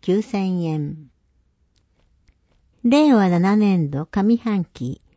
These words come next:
四月一日から九月三十日、予算の執行状況。一般会計の執行状況。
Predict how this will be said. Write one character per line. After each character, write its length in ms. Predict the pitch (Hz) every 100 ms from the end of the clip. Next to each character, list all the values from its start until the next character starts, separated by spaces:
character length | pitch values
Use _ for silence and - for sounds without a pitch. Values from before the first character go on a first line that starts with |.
| _
四 220 | - -
月 420 | 226 247 - - 208
一 160 | 233
日 280 | 233 220 -
か 160 | - 156
ら 260 | 139 147 - -
九 120 | 262
月 240 | 254 233
三 360 | - 190 196 220
十 200 | 220 208
日、 540 | 156 156 - - 123 _ _ _ _ _ _ -
予 160 | 226
算 300 | 262 214 170
の 100 | 156
執 220 | 165 - - -
行 260 | 233 233 220
状 280 | 190 196
況。 580 | 165 - 143 131 131 139 _ _ _ _ _ _ _ _ _ _ _ _ _ _
一 140 | 220 - -
般 220 | 285 311
会 240 | 294 269
計 240 | - 165 156
の 160 | 156
執 220 | - - - -
行 260 | 208 208
状 260 | 190 190 151
況。 480 | - 143 135 151